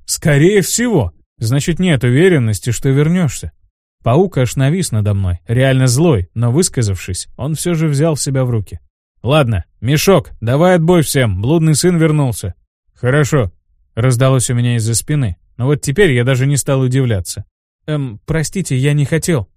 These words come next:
Мне вдруг стало стыдно, ведь я как-то даже за всеми делами в плане духов особо и не задумывался, что подумают здесь о моей пропаже.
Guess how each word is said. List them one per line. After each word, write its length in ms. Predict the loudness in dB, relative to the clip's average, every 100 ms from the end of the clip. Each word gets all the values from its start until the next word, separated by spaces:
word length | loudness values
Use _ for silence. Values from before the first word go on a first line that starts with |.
| _ _ _
Мне 260 | -2 2 2
вдруг 280 | 4 0 0
стало 300 | -2 0 0
стыдно, 480 | -2 -4 -2 -4 -8 _
ведь 220 | -8 -6 -2
я 160 | -4
как-то 300 | -4 -6 -4
даже 260 | -2 -2 -2
за 120 | -2
всеми 280 | -2 -4 -2
делами 380 | -2 -2 -2 -4
в 100 | -4
плане 300 | -4 -2 -2
духов 360 | -4 -6 -6 -4
особо 380 | -4 -4 -2
и 40 | -2
не 120 | -2
задумывался, 760 | -2 -2 -4 -4 -4 -4 -6 -10
что 220 | -6 -4
подумают 460 | -4 -4 -4 -4
здесь 320 | -6 -6 -6 -4
о 60 |
моей 220 | -4 -4
пропаже. 500 | -4 -4 -4 -6 -8